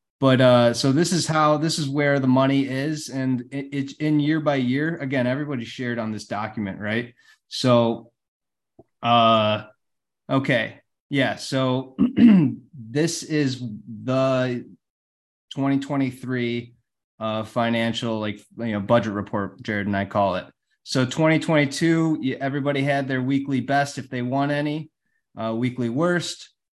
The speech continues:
moves bought, bottom feeder penalties, any board bets, along with twenty twenty-three's league fee, twenty twenty-three D O D results, which we'll get to at right after this, and then the keepers.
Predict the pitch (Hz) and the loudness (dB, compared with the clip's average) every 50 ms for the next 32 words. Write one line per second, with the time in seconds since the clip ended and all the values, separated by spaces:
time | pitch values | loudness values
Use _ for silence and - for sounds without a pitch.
0 | _ - 117 123 135 147 151 139 135 131 135 151 147 143 147 147 147 139 139 - | _ -4 -2 0 2 2 0 0 -2 -4 -2 0 0 2 2 0 0 -2 -4 -10
1 | _ - 127 135 139 143 143 135 139 143 139 135 139 139 - 139 139 139 139 135 | _ -6 -4 -2 -2 -2 -4 -6 -6 -6 -6 -6 -6 -4 -2 -2 0 0 0 -2
2 | 135 139 135 135 131 - - - - 123 117 117 104 117 120 131 127 123 107 131 | -2 -4 -4 -6 -8 -12 -16 -14 -10 -10 -8 -8 -6 -4 -4 -4 -4 -2 -2 0
3 | 127 127 123 - - - 120 117 113 _ _ _ _ _ _ - 117 117 123 131 | 0 0 0 -4 -8 -14 -16 -18 -18 _ _ _ _ _ _ -8 -4 -2 0 2
4 | 131 131 131 131 127 127 123 123 123 - - 139 131 123 120 - 131 123 117 110 | 2 2 0 0 0 -2 -2 -4 -8 -8 -6 -4 -4 -4 -4 -4 -6 -6 -6 -6
5 | - 127 127 120 104 110 131 143 156 151 139 - - 151 151 147 147 147 156 156 | -6 -6 -6 -6 -6 -4 -2 -2 -2 -2 -4 -6 -6 -4 -2 -2 -2 -4 -6 -8
6 | - _ _ _ _ _ _ _ _ - - - 143 139 135 135 127 135 - 143 | -12 _ _ _ _ _ _ _ _ -18 -8 -2 0 2 2 2 0 0 -2 0
7 | 135 127 123 131 139 135 127 123 127 135 135 135 127 123 123 120 131 139 143 143 | 0 0 -2 -2 0 0 0 0 0 0 0 2 0 -2 -4 -2 -2 -2 -2 -2
8 | 143 147 131 123 143 143 147 139 143 - 139 113 - - 131 127 120 120 127 131 | -4 -4 -4 -2 -2 -2 -2 -2 -4 -6 -8 -8 -8 -8 -8 -6 -6 -4 -4 -4
9 | 127 131 - - 135 131 123 123 101 117 107 117 123 123 120 123 117 113 - 117 | -6 -4 -4 -4 -2 -2 -2 -2 -4 -4 -4 -4 -4 -4 -4 -4 -6 -6 -6 -8
10 | 110 120 135 139 139 139 - - - 131 127 131 131 127 117 113 117 - 135 135 | -6 -6 -6 -6 -6 -8 -8 -6 -2 0 2 2 2 2 0 -2 -2 -2 -2 -2
11 | 131 185 196 220 - - - - - _ | -2 -2 -4 -4 -6 -8 -10 -12 -16 _